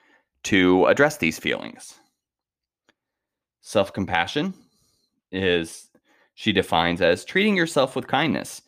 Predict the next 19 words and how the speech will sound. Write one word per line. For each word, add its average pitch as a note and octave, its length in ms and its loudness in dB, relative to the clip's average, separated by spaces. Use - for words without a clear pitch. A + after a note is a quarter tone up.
talking D3 360 2
to C3 140 -6
yourself A#2+ 600 0
like G2+ 320 0
you G#2 140 -2
would G2+ 140 -2
talk F2 260 0
to G#2 80 -8
someone D#2+ 400 -4
you F2 120 -6
love C#2+ 420 -6
or A#2 120 0
care E3 280 0
about. - 340 -4
And G#2+ 140 0
she C3 120 0
defines A#2+ 380 2
empathy C#3 500 0
as C#2+ 480 -4